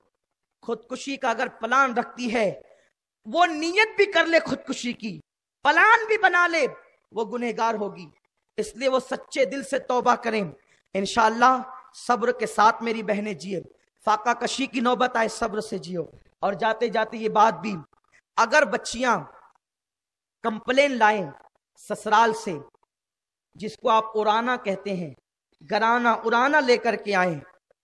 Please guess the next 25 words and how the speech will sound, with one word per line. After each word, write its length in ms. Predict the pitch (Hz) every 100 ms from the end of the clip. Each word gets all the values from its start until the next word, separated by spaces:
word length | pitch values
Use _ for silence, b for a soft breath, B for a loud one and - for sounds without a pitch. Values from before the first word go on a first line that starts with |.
| _ -
माँ 280 | 185 202 196
बाप 380 | 226 277 277 -
संजीदगी 760 | - 220 214 156 247 175 269
से 140 | 269 202
सुने, 320 | - 175 143 - _ _ _ _ _ _ 143
भाई 320 | 196 254 302
संजीदगी 600 | - 226 175 269 180 269
से 140 | -
सुने, 360 | 220 208 190 147 _ _ _ _ _ 170
बहनें 380 | 247 277 320
संजीदगी 560 | - 262 233 277 190 285
से 160 | 285 233
सुने, 340 | 220 208 160 - _ _ _ -
लेकिन 400 | 190 302 302 359
उस 240 | - 302 -
पर 140 | 349 330
ये 340 | 185 302 359
ना 120 | 339
कहें 480 | 330 247 226 196 123 _ _ _ _ _ _
कि 80 | 240
तुझे 260 | 254 247 285
कैसे 380 | 254 247 277
वहीं 300 | 247 214 247
रहना 240 | 208 185 170
है, 220 | 156 123